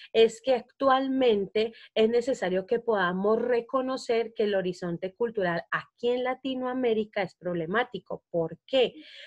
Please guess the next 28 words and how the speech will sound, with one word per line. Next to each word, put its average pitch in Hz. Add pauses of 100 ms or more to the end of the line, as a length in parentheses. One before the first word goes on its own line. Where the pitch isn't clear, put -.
(100)
Porque 240
lastimosamente 220
a 202
muchos 247
nos 220
cuesta 202
hablar 190
o 190
reconocer 202
la 185
multicultura 214 (320)
que 247
hay 220
dentro 208
de 185
nuestro, 170
eh, 180
de 190
nuestro 185
continente 180
latinoamericano. 170
Y 262
esto 226
hace 185
que -
no 170
podamos 190
entonces, 196